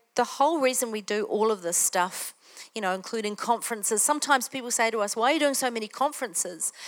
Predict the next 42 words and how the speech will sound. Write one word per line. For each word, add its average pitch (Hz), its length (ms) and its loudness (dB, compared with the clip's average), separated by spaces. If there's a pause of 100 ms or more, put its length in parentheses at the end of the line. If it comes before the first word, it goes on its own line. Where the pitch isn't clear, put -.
(200)
And 226 120 0
we 233 100 0
say, 240 220 2
"Because 269 640 -2
we 247 80 -6
believe 233 500 0
that - 100 -2
we're 208 120 0
to 202 80 -2
be 196 320 -4
a, 202 180 0
a - 60 -6
training, 226 640 -2
a 165 60 -4
place 214 360 -2
for - 100 -10
training 233 600 0
and 196 160 -4
equipping." 190 600 -4 (540)
You 247 140 0
know, 240 160 6
it's 233 340 2
not 269 280 2
just, 240 540 2
you 220 140 -6
know, 208 140 0
we 208 120 -8
come 294 240 2
along 240 260 4
here 233 200 -2
on 214 120 -2
Sunday 233 520 2
and 202 100 -6
we 202 100 -4
hear 240 160 -4
somebody 220 300 -4
talk - 280 -2
for 208 100 -2
half 214 320 2
an 220 80 -4
hour, 190 240 0
but 220 140 -2